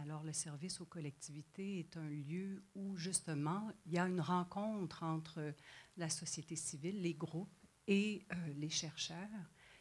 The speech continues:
Et c'est à partir de cette rencontre-là qu'on s'est rendu compte qu'il y a,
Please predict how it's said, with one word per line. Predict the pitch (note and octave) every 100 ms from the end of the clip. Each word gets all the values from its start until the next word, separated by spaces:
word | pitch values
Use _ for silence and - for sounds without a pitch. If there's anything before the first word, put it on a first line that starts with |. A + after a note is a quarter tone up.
| - -
Et | G3+
c'est | - F#3+ F#3
à |
partir | F3+ F3+ - C4 C4
de | E3
cette | - F3+ -
rencontre-là | F3+ E3 F3 D3+ D3 F#3+ G#3+ A#3+ B3+ -
qu'on | G3+ F#3
s'est | - - F3+
rendu | D#3+ F3+ F#3 F3
compte | - F#3+ B3+ C#4 G#3 - - -
qu'il | - F#3+ F3 E3
y | E3+
a, | F#3+ A3 A3+